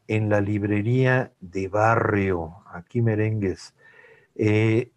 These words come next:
en Instagram, en Instagram, eh, nos pueden buscar como la guion bajo siguiente guion bajo página guion bajo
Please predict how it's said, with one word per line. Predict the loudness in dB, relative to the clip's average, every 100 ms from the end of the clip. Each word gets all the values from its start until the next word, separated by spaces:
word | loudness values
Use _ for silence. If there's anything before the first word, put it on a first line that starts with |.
| -2
en | 2 4
Instagram, | 2 2 2 4 2 -2 -8 _ _
en | -4 0
Instagram, | 0 2 0 2 0 -2
eh, | -4 -2 0 0
nos | -2 -4 0
pueden | 0 2
buscar | 0 -2 -2 -2
como | -2 -2 0 -2 0
la | 2 2 0
guion | -2 -2 0
bajo | 0 -2 -8
siguiente | -8 -4 -4 -2 -4
guion | -2 -2 0
bajo | -2 -4
página | -6 -4 -2 -4 -4 -4
guion | -6 -4
bajo | -4 -2 -4